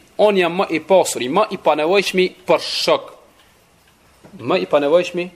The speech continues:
për shok, domethënë për partner. Pjesa e hadithit transmeton Muslimi. Thot Sheikhul Islam Ibn Taymiyah, që transmeton Ibn Qayyimi, "Wal faqru li wasfun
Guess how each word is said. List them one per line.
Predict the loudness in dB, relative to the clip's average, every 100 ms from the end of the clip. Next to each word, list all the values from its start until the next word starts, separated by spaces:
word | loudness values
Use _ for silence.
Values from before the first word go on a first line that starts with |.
| -20 _ _ _ _ _ _ -8
për | -4
shok, | 2 0 0
domethënë | -8 -6
për | -4
partner. | -4 -4 -2 -2 -4 -20 _ _ _ _ _ _ _
Pjesa | -2 0 2
e |
hadithit | 0 0 -4 -8
transmeton | -6 -6 -4 -4
Muslimi. | -4 -6 -6 -8 -12 _ _ _ _ _ -20 -20 _ _ _ _ -20 -20 -20 -20 _ -20 -20 -20 -20 0
Thot | 0 2
Sheikhul | 0 0
Islam | 0 0 0
Ibn | 0
Taymiyah, | -2 0 0
që | -2 -2
transmeton | -2 0 0 0
Ibn | 0 0
Qayyimi, | 0 0 0 -2 -2 -16 -4
"Wal | 0 0
faqru | 0 -2 -2 -4
li | -2 -4 0
wasfun | 0 0 -6 0 0